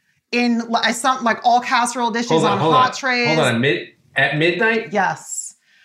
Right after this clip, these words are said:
Speaker 1: So we would come
Speaker 2: <laughs>
Speaker 1: in to this epic feast, like, literally every night. And then aside from the feast,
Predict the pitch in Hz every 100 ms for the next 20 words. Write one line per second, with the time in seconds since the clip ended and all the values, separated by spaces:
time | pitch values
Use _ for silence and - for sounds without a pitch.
0 | _ _ - 302 285 269 254 - 285 294
1 | 277 320 302 233 226 254 - _ _ -
2 | 262 262 233 - - 247 262 247 233 240
3 | - - _ _ _ _ _ - - 302
4 | 320 - - - 220 233 247 269 311 320
5 | 285 247 220 214 220 254 285 240 247 254
6 | 247 254 233 240 - 247 311 311 247 214
7 | - 349 262 233 -